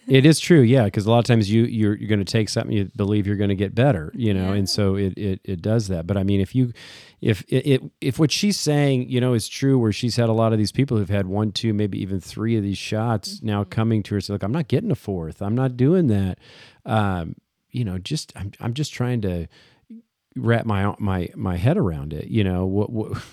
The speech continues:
Speaker 2: <laughs> I would be just thinking, especially if I read an article, you know, about, uh,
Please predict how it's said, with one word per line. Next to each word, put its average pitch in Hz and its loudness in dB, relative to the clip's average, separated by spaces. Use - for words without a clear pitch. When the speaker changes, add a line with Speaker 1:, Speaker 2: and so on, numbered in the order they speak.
Speaker 2:
<laughs> - -20
I 139 6
would 170 8
be 127 6
just 120 2
thinking, 127 -2
especially 143 0
if 107 -2
I 117 2
read 117 4
an 101 4
article, 107 2
you 98 0
know, 95 0
about, 90 -4
uh, 87 -2